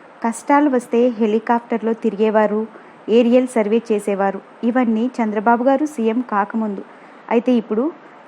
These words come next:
క్రీస్తు శకం, క్రీస్తు పూర్వం అని చెబుతాం. అలాగే మన ఆంధ్రప్రదేశ్ చరిత్రను రెండు వేల పద్నాలుగుకు ముందు, రెండు వేల పద్నాలుగుకు తర్వాత మనం చూడాలి. రెండు వేల పద్నాలుగులో పదమూడు జిల్లాలతో మన రాష్ట్రం విడిపోయాక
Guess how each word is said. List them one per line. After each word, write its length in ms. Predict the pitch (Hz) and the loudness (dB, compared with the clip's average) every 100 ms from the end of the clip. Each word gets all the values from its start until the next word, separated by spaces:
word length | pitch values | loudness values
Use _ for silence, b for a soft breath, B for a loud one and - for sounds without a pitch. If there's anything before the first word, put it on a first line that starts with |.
| - | -2
క్రీస్తు 340 | 349 403 415 | 0 2 0
శకం, 380 | 392 330 302 294 | -2 0 2 2
క్రీస్తు 480 | 349 - 233 247 240 | 0 -4 -2 -2 0
పూర్వం 400 | 254 262 285 269 - | 2 4 4 2 -2
అని 140 | 220 220 | -2 -2
చెబుతాం. 420 | 208 185 190 180 - | -4 -4 -8 -8 -6
అలాగే 400 | 202 214 214 330 571 B B - | -4 -2 -2 -4 -6 B B -4
మన 120 | 247 | 2
ఆంధ్రప్రదేశ్ 840 | 277 254 294 403 359 330 311 - 240 | 4 4 4 0 -2 -2 -4 -4 -4
చరిత్రను 520 | 226 233 226 214 262 | -4 -2 -2 -2 -4
రెండు 200 | 208 208 | -4 -2
వేల 200 | 233 269 | 2 2
పద్నాలుగుకు 760 | 269 208 208 226 269 285 320 311 | 0 -2 -2 0 0 0 0 2
ముందు, 460 | 285 277 277 302 - B B - | 4 4 2 0 -4 B B -6
రెండు 220 | 214 233 247 | 0 2 4
వేల 200 | 247 269 | 4 2
పద్నాలుగుకు 720 | 220 196 233 240 240 247 240 | 0 -2 0 -2 0 -2 -4
తర్వాత 540 | 220 214 196 240 247 | -4 -4 0 0 0
మనం 420 | 240 254 214 202 208 196 | -2 -2 -2 -4 -6 -6
చూడాలి. 360 | 185 190 196 190 B B B - | -4 -2 -4 -8 B B B -4
రెండు 220 | 220 254 | 2 2
వేల 200 | 302 339 | 2 2
పద్నాలుగులో 800 | 330 208 208 226 262 233 208 220 240 | 2 0 0 0 0 -2 -4 -4 -2
పదమూడు 420 | 190 190 247 330 | 0 2 2 2
జిల్లాలతో 580 | 277 302 302 302 277 294 | 2 2 2 0 0 0
మన 240 | 262 233 | 0 0
రాష్ట్రం 460 | 220 202 208 240 226 | 0 0 0 -2 -2
విడిపోయాక 640 | 202 202 208 220 202 196 | -2 -6 -2 0 0 -2